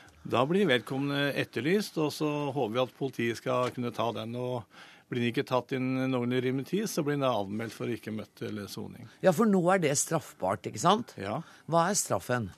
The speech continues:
Speaker 1: Altså, de, de kan ha bøter eller fengsel inntil tre måneder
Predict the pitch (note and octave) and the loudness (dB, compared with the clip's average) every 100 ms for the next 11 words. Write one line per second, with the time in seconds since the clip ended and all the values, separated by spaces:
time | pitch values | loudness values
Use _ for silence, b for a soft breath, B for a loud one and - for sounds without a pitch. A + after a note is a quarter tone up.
0 | - B B B B B B - - D#3 | -18 B B B B B B -4 2 6
1 | D#3+ E3+ F3 E3 D#3 D3+ D#3+ D#3+ D3+ A#2+ | 10 10 8 6 4 4 4 4 4 6
2 | B2+ A#2+ D#3 B2 C#3 C3 A#2 A2+ D#3 B2 | 6 4 2 2 2 0 0 0 -2 -2
3 | - C#3+ C#3+ - C#3 D3+ D#3+ C3+ F#3+ F#3 | -2 -4 -2 0 2 4 2 2 2 0